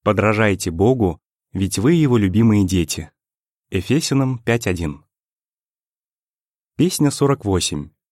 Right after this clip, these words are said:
"Каждый день ходим с Иеговой". Мы обсудим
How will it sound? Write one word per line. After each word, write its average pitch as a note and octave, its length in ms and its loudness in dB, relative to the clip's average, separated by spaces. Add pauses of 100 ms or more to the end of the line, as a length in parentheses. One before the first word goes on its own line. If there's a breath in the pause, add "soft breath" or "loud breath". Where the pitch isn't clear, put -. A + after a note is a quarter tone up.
(440)
"Каждый F#2 400 -4
день D#3+ 400 0
ходим B2+ 400 -2
с - 160 -4
Иеговой". F2 560 -4 (1800)
Мы C#3 160 0
обсудим E2+ 560 -4